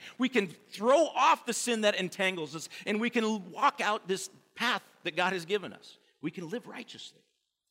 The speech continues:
We are to walk by the Spirit. That's what the responsive reading was this morning. Galatians chapter five.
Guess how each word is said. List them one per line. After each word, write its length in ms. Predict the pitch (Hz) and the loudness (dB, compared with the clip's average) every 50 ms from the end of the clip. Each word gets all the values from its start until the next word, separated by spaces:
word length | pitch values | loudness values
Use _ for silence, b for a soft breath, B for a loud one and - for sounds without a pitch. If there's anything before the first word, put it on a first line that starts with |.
| _ _ _ _ _ _ _ _ _ _ _ _ _ _ _ _ _ _ _ _ _ _ _ _ _ _ _ _ _ _ _ _ _ _ _ _ _ _ _ _ _ _ _ _ _ _ _ _ _ _ | _ _ _ _ _ _ _ _ _ _ _ _ _ _ _ _ _ _ _ _ _ _ _ _ _ _ _ _ _ _ _ _ _ _ _ _ _ _ _ _ _ _ _ _ _ _ _ _ _ _
We 80 | - 98 | -10 -8
are 40 | 90 | -8
to 60 | 92 | -4
walk 340 | 98 110 117 117 110 - - - - _ _ _ _ - | 0 0 0 0 -2 -6 -14 -20 -20 _ _ _ _ -12
by 100 | 92 82 | -10 -10
the 80 | 87 | -10
Spirit. 360 | - - - - 110 87 - - _ _ _ _ _ _ _ _ _ _ _ _ _ _ _ _ _ _ _ _ _ _ _ _ _ _ _ _ _ _ _ _ _ _ _ _ _ _ _ _ _ _ _ _ _ _ _ _ _ _ _ _ _ _ _ _ _ _ | -12 -16 -12 -10 -10 -10 -10 -14 _ _ _ _ _ _ _ _ _ _ _ _ _ _ _ _ _ _ _ _ _ _ _ _ _ _ _ _ _ _ _ _ _ _ _ _ _ _ _ _ _ _ _ _ _ _ _ _ _ _ _ _ _ _ _ _ _ _
That's 100 | _ - | _ -16
what 100 | 101 - | -14 -10
the 160 | - 98 92 - _ _ _ _ _ _ _ _ _ _ _ _ _ _ _ _ _ _ _ _ _ _ _ _ | -8 -8 -8 -10 _ _ _ _ _ _ _ _ _ _ _ _ _ _ _ _ _ _ _ _ _ _ _ _
responsive 440 | - - - 135 120 - - - | -20 -16 -10 -8 -8 -8 -8 -10
reading 260 | 120 139 165 160 117 90 | -8 -8 -6 -8 -8 -12
was 160 | 76 64 - | -14 -16 -18
this 160 | 76 - - | -20 -20 -20
morning. 220 | _ 78 67 67 69 _ _ _ _ _ _ _ _ _ _ | _ -20 -20 -20 _ _ _ _ _ _ _ _ _ _ _
Galatians 380 | 85 98 110 107 - 123 113 | -12 -12 -10 -10 -12 -14 -14
chapter 340 | - - - 117 - _ - | -14 -10 -10 -12 -12 _ -20
five. 360 | - - 120 113 131 127 82 | -14 -8 -6 -6 -4 -6 -8